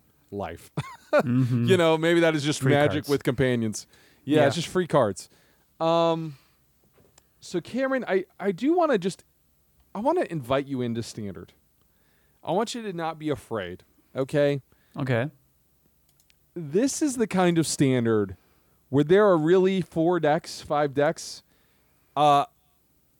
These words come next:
Speaker 1: but I've learned it so well now that there's a lot of, like, "Oh, if he's got the Riveter's Charm, then this is what I need to do," right?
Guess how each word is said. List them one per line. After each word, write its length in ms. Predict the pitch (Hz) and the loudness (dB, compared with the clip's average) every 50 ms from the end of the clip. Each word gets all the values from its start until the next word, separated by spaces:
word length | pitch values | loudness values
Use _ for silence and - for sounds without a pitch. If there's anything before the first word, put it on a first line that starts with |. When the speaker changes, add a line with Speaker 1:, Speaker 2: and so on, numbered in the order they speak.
| _ _ _ _ _ _ _ _ - 143 107 - | _ _ _ _ _ _ _ _ -20 -18 -4 2
Speaker 1:
but 240 | 170 175 185 190 156 | 4 4 4 4 2
I've 240 | 170 170 135 123 | 0 -2 -2 -2
learned 260 | 139 160 208 247 254 247 | 0 0 2 2 2 0
it 140 | 208 - | -2 -2
so 220 | - - - 170 156 | -4 0 2 2 2
well 360 | 139 147 151 147 147 151 143 | 4 4 4 4 4 4 2
now 220 | 135 131 123 123 | 2 2 0 0
that 160 | 120 127 117 127 | 0 0 0 0
there's 160 | 127 123 110 | 0 0 0
a 60 | 120 | -2
lot 340 | 117 123 135 143 151 147 143 | 0 2 4 4 6 6 4
of, 120 | 135 113 | 2 2
like, 460 | 123 123 120 117 110 107 - - - - _ _ _ _ _ _ _ _ - | 2 4 4 4 4 2 0 -4 -12 -20 _ _ _ _ _ _ _ _ 0
"Oh, 380 | 143 151 151 147 139 135 131 120 - | 2 4 6 6 6 6 4 2 0
if 160 | 135 135 - | -4 -6 -6
he's 240 | 151 165 175 143 131 | -6 -6 -6 -4 -2
got 220 | 135 156 139 131 - | -2 0 0 0 0
the 80 | 135 | 0
Riveter's 460 | 127 131 135 123 127 117 123 120 - | 2 2 2 2 0 0 0 0 -2
Charm, 500 | - - - 143 131 123 120 117 117 113 | -4 -4 0 0 2 2 2 0 0 -2
then 160 | 104 120 120 123 | -2 0 0 2
this 200 | 135 131 - 127 | 2 0 -2 -4
is 100 | 110 113 | -4 -2
what 140 | 123 123 | 0 0
I 100 | 120 120 | 0 -2
need 220 | 120 123 120 113 - | -4 -6 -10 -12 -12
to 100 | 117 113 | -14 -16
do," 460 | 104 95 120 120 107 95 87 87 92 _ _ _ _ _ _ _ _ | -14 -12 -10 -10 -10 -10 -12 -16 -18 _ _ _ _ _ _ _ _
right? 340 | - 120 120 123 123 123 127 | 0 2 4 4 4 2 2